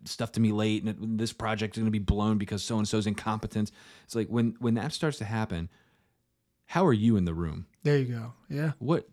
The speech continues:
Speaker 1: what's your role there? How do you speak? How do you act? And I actually saw it. I texted you because I was watching, um, Harbaugh's press conference
Speaker 2: Yes.
Speaker 1: last week or two weeks ago, so it was.
Speaker 2: Yes.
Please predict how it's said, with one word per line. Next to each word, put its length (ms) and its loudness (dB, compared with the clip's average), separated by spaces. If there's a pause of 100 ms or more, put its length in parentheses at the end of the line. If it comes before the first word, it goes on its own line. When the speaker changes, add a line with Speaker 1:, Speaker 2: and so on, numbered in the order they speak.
(320)
Speaker 1:
what's 300 0
your 140 6
role 240 0
there? 400 -10 (380)
How 140 -2
do 60 2
you 180 0
speak? 480 -10
How 120 -4
do 80 0
you 220 0
act? 240 -10 (280)
And 100 2
I 40 6
actually 180 2
saw 340 4
it. 60 4
I 80 2
texted 460 -2
you 160 -2
because 480 -4
I 100 -4
was 140 -4
watching, 600 0
um, 440 -6 (300)
Harbaugh's 420 0
press 260 0
conference 500 -4
Speaker 2:
Yes. 240 -2
Speaker 1:
last 240 -4
week 280 -12
or 60 -10
two 180 -6
weeks 200 -6
ago, 180 -10
so 120 -8
it 60 2
was. 0 -
Speaker 2:
Yes. 340 -2